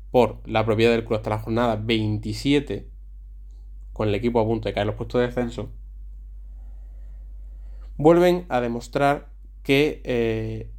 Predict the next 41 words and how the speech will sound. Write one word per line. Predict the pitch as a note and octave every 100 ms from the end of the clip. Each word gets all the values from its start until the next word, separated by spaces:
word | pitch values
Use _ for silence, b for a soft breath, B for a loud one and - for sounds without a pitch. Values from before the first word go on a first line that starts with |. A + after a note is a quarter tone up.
| - - - - - - - - - - -
a | B2 A#2+
pesar | A#2+ - C#3+ B2+ - - -
de | A2 A2+ G#2+ G#2+ G#2 G#2+ G#2+ G#2+
que | A2
el | G#2+
club | A2 D3
sea | D3+
autosuficiente, | D3 C#3 - B2 B2 B2+ A#2+ G#2+ A2
de | - A2+
que | A2+
haya | B2
hecho | B2+ B2+ B2
grandes | B2 A#2+
fichajes | A#2+ A2+ C3 A#2+ - G2 -
como | - A#2
Massimiano, | A2 A2 A2 A2+ A#2+ A2 A2 - - - - - - - - - -
que | A#2 G#2+ - -
difícilmente | B2 A#2+ C#3 B2+ A#2+ A#2+ A#2
tendrá | A2+ A2+ A2+
copio | A2 A2+
en | G#2+
segunda, | A2 A2+ G#2+ G#2 - - b b b
de | B2 B2
Escudero, | - C3 C3 C3
que | A#2+
a | A2+
pesar | A2 B2+
de | B2+
prometer | B2 A#2+ A#2 A#2
muy | A#2
poco, | A2+ A#2 G#2+ G#2+ -
al | A2+
final | - A#2 A#2
con | A#2
la | A2+
lesión | A2 A#2
de | A2
Neva | A2
ha | G#2
acabado | G#2 G#2 G#2+
rindiendo, | G#2+ G#2+ A2 G#2 F#2